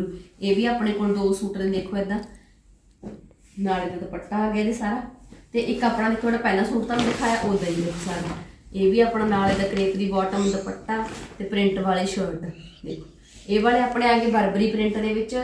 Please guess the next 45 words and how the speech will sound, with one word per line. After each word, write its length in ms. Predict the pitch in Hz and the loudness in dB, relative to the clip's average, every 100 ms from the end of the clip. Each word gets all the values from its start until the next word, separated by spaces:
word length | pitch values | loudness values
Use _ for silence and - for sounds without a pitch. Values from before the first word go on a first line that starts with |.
| 254 | -4
ਤੁਸੀਂ 240 | 226 - 208 | -6 -6 0
ਇਹਨਾਂ 300 | 220 220 233 | 2 4 2
ਤੋਂ, 160 | 269 | 2
ਇਹ 240 | 220 226 254 | 4 4 2
ਪ੍ਰਿੰਟਾਂ 380 | 233 220 220 | -2 0 -2
ਤੋਂ 100 | 208 | 0
ਇਲਾਵਾ 360 | 214 202 196 208 | 2 2 4 2
ਇਹਦੇ 220 | 208 208 | 4 2
ਵਿੱਚ 180 | 220 233 | 2 0
ਬਰਬਰੀ 480 | 214 196 185 208 208 | 0 0 2 0 2
ਦੇ 80 | 202 | 0
ਵਿੱਚ 160 | 202 | 0
ਹੋਰ 280 | 208 196 196 | 0 2 2
ਵੀ 220 | 196 233 | 2 -2
ਕਾਫੀ 260 | 220 214 233 | -2 -2 -2
ਸਾਰੇ 280 | 233 214 220 | -2 -2 -2
ਕਲਰ 260 | 202 196 | 0 0
ਪ੍ਰਿੰਟ 320 | 196 190 185 | 0 -2 -4
ਵਗੈਰਾ 320 | 185 180 180 180 | -4 -4 -4 -4
ਦੇਖ 180 | 175 | -4
ਸਕਦੇ 340 | - 185 196 202 | -6 -6 -4 -2
ਹੋਗੇ। 220 | 220 277 277 - - - - | 0 -2 -6 -14 -18 -10 2
ਤੇ 380 | 214 214 214 220 - - | 6 6 4 0 -8 -8
ਜਿਵੇਂ 240 | 202 247 233 | 0 4 4
ਦੇਖੋ 240 | 233 240 | 4 0
ਆਪਣਾ 220 | 220 226 | 0 0
ਆਹ 280 | - - - | 0 2 2
ਵਾਲਾ 160 | 240 - | 4 2
ਸੂਟ 280 | 254 226 | 0 0
ਹੈਗਾ, 200 | 226 214 247 - - - - - - | 2 0 -2 -6 -14 -14 -12 -12 -4
ਇਹ 120 | 202 | 0
ਵਾਲਾ 180 | 214 247 | 4 4
ਆ 100 | 240 | 4
ਗਿਆ 100 | 220 | 2
ਆਪਣਾ 220 | 220 226 | 0 -2
ਸਿਮਰ 280 | 226 214 196 | 0 2 2
ਟਿਸ਼ੂ 320 | - - - | 0 -4 -2
ਦਾ। 120 | 190 175 - - - - | -4 -4 -10 -16 -20 -4
ਇਹ 140 | 214 | -4
ਟਿਸ਼ੂ 260 | 247 - 240 | -2 -2 0
ਦੀ 80 | 247 | 0
ਸ਼ਰਟ 380 | - 190 180 233 | 2 2 2 2
ਆ 100 | 233 | 2
ਗਈ 100 | 233 | 2
ਏਦਾਂ 260 | 214 240 | 2 0